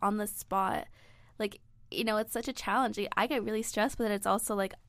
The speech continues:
I always like a challenge. So I think just being able to find people, and also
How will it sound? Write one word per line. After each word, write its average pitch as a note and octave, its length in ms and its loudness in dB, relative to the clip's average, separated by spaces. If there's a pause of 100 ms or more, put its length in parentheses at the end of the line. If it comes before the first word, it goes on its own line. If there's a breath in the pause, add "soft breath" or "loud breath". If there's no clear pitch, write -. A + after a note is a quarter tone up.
(220)
I G3+ 140 6
always F#3+ 280 2
like F#3 160 -4
a - 40 -8
challenge. - 500 -6 (360 loud breath)
So A3 280 4
I A3 100 2
think - 300 -8 (120)
just G#3+ 220 -8
being G#3 160 -2
able G#3+ 140 -4
to A3 120 -8
find G3+ 280 -4
people, A#3 440 -6
and A3 220 0
also - 440 0